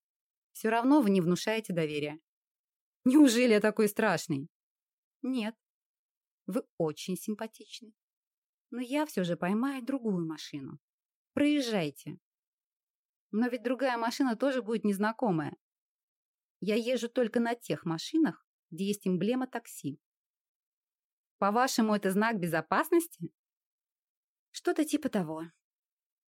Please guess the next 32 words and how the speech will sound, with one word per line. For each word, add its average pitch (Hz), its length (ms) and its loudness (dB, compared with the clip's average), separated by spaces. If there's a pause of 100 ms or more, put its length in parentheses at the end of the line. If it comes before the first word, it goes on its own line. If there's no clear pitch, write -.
(260)
"А 214 100 0
мне 277 260 6
кажется, 175 680 0
это 254 180 0
не 269 120 4
страховка 277 580 -2
от 156 100 -6
неприятностей. 160 760 -4 (680)
Сейчас 262 340 -2
в - 60 -18
такси 254 340 -2
идут 220 180 0
работать 202 380 -2
все, - 200 -6
кому 240 240 -4
не 233 140 -4
лень. 160 280 -2 (680)
Среди 220 260 -4
них 294 340 2
много 254 280 4
гопников. 156 540 -2 (720)
Уж - 220 -6
лучше 302 280 -2
сесть 214 320 -6
в - 40 -20
приличную 196 480 -2
машину 165 520 -4 (460)
к - 100 -20
приличному 170 640 0
молодому 147 460 -2
человеку". 143 580 -12 (1040)
"Простите, - 760 -4